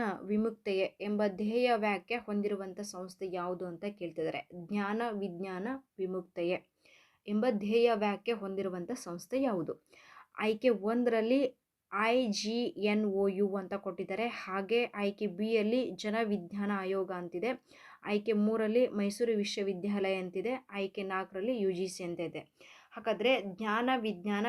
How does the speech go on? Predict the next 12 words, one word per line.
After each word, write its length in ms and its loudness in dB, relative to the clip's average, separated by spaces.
ವಿಮುಕ್ತೆಯೇ 840 0
ಎಂಬ 240 -6
ಧ್ಯೇಯ 440 0
ವ್ಯಾಖ್ಯೆ 400 -2
ಹೊಂದಿರುವಂತಹ 920 -6
ಸಂಸ್ಥೆ 500 -6
ಯಾವುದು 320 -2
ಅಂತಂದ್ರೆ 540 -4
ವಿಶೇಷವಾಗಿ 840 -4
ಯು 180 -4
ಜಿ 180 -2
ಸಿ. 260 -12